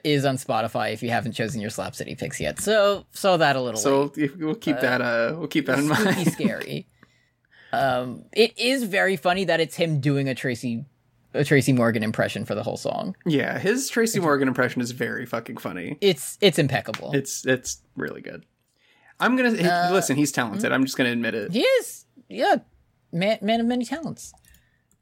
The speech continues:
Speaker 1: Um, so that's, that's our friend Donald Gambino.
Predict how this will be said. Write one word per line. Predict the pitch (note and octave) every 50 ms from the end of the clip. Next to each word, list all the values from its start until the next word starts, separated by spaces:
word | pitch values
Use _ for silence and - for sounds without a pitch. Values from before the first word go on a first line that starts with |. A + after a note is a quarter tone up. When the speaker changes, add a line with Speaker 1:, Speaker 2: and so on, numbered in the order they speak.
| _ _ _ -
Speaker 1:
Um, | G#3+ A3 A3+ A3+ A3+ A3 G3+ G#3+
so | - A#3+
that's, | B3 C4 C4+ B3+ - - - -
that's | A3+ A3+ A3 -
our | G#3+ F#3+
friend | - - E3+ D#3 D3+ D3+ D3 C3 C3+ _ - C#3+
Donald | C#3+ C#3+ C3 B2+ B2+ B2 B2 B2 C3 C#3+ C#3+ D3+ _
Gambino. | - C#3+ C3+ A#2+ A#2 A2+ A2 G#2+ G#2+ G#2+ A2+ -